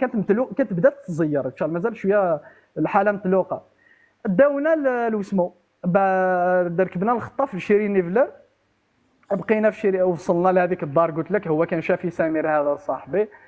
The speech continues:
وصلنا لهذيك تاع الدار شيرين نيفلر، هبطوا صحابنا جابوا لنا شويه دراهم، خلصنا هذيك مية اورو تاع الخطاف، الامور مريقله ومنا ومنا. ومن بعد هما كانوا يخدموا، هذا اللي تحكم الاولاني قلت لك اللي كان يدي الخبط وقال يقول please، هذاك نسيم،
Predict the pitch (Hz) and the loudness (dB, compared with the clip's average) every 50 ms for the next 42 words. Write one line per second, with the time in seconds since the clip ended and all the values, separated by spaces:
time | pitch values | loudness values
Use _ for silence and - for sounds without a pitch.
0 | - - - - _ 185 170 - 185 180 190 185 185 185 185 185 - 175 156 147 | -20 -20 -20 -10 _ -6 -4 -2 0 2 2 4 4 2 2 2 0 -2 0 0
1 | 170 165 160 - - 170 165 165 165 160 147 147 175 214 240 233 - - - _ | -2 -2 -2 -2 -2 -2 0 0 0 0 0 0 0 0 0 -2 -6 -14 -20 _
2 | _ - 175 175 160 - 208 190 - - - 190 180 175 170 151 - - - - | _ -2 -2 0 0 -2 -4 -4 -2 0 0 0 0 0 -2 -2 -4 -6 -8 -2
3 | 147 156 180 170 180 175 180 175 - 180 165 156 170 165 170 147 139 - - 156 | 0 2 2 2 0 -2 -2 -2 0 0 0 2 0 0 0 -2 -4 -4 -4 -4
4 | 143 139 - 160 160 160 160 165 - 156 151 156 160 - 170 160 156 156 - 147 | -4 -4 -2 0 0 2 0 -2 -4 -2 -2 -2 -2 -2 -2 -4 -2 -2 -2 -4
5 | 131 135 - - - - 202 214 240 233 - - - _ - - - _ _ _ | -4 -6 -10 -14 -8 -4 -2 -2 -2 -4 -6 -14 -20 _ -20 -20 -20 _ _ _
6 | - 202 202 190 214 226 220 220 214 202 180 170 165 175 190 175 165 165 190 202 | -4 -2 -2 0 0 0 2 2 2 2 0 0 0 0 0 0 0 0 2 2
7 | 214 202 196 190 185 190 185 185 180 190 220 277 427 480 - _ _ _ _ _ | 2 0 -2 -4 -2 -2 -2 -2 -2 -2 -2 -2 -4 -6 -8 _ _ _ _ _
8 | - 370 403 440 403 320 262 269 302 349 415 427 - 392 370 370 349 359 - - | -6 0 2 2 2 2 2 0 0 0 0 0 0 0 2 2 0 0 0 -2
9 | 247 185 202 202 190 190 185 185 - 165 180 185 196 190 185 202 196 190 180 180 | -2 -2 0 0 0 0 0 -2 -2 0 2 2 2 2 2 2 2 2 2 2
10 | 175 170 151 143 - - - - 185 196 233 269 - - - - - 220 208 196 | 2 0 0 -4 -8 -14 -8 -4 -2 -2 -2 -2 -4 -8 -8 -4 -2 -2 0 0
11 | 190 196 196 202 220 233 233 233 208 240 240 - - - 202 220 208 - 233 226 | 0 0 2 2 2 0 0 0 -4 -4 -6 -4 -2 -2 -2 0 0 0 0 0
12 | 208 196 165 147 220 226 214 - - 180 175 - 214 190 196 214 214 208 180 214 | 0 -2 0 2 2 2 2 0 -2 -2 -2 0 0 2 2 2 2 0 0 0
13 | 208 - - 185 165 156 147 139 151 160 170 190 185 - 185 185 180 170 - 156 | 0 0 0 2 2 2 2 2 2 2 2 2 2 2 2 2 2 0 -2 -4
14 | 143 131 127 | -6 -6 -8